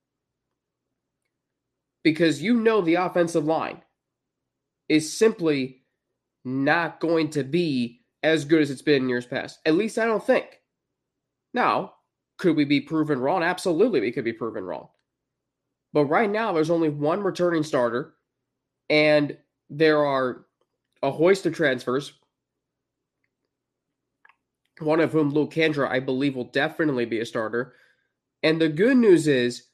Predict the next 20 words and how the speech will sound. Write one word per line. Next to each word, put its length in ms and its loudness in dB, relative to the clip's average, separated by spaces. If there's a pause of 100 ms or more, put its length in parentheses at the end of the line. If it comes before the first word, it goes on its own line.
(760)
we 220 0
know 260 0
there 160 -2
are 120 -4
other 180 -2
transfers 580 -4
who 240 -4
could 240 -2
start, 380 -6 (1000)
but 180 2
it 80 0
is 180 4
going 260 4
to 60 2
be 160 4
a 40 4
rebuild. 480 -2 (1040)
Don't 220 2
expect 400 -2
much, 340 -6